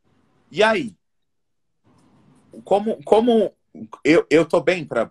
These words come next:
pra falar sobre esse assunto? É, acha, achamos que che-, chegou a hora de eu falar sobre isso? Então, vamos lá.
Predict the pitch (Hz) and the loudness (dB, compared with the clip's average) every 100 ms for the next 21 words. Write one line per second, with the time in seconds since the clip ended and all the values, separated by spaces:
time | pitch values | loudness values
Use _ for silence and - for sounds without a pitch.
0 | _ 120 113 - _ 120 104 - 98 101 | _ -8 -8 -10 _ -6 -6 -8 -16 -14
1 | 98 - 165 123 - 90 _ _ _ _ | -14 -14 -14 -14 -16 -20 _ _ _ _
2 | _ _ 120 113 107 101 101 120 127 - | _ _ -6 -4 -4 -6 -6 -4 -4 -4
3 | 123 _ 80 - - - - 156 151 - | -14 _ -20 -14 -10 -10 -4 -6 -6 -14
4 | 139 - 113 - 135 117 135 143 151 117 | -16 -16 -20 -12 -10 -2 2 4 2 0
5 | 101 - 110 107 - 101 113 147 - - | -8 -12 -10 -10 -14 -18 -16 -16 -18 -20
6 | 85 _ _ _ _ _ 143 165 160 180 | -20 _ _ _ _ _ -6 -4 -2 -2
7 | 180 139 92 | 0 0 0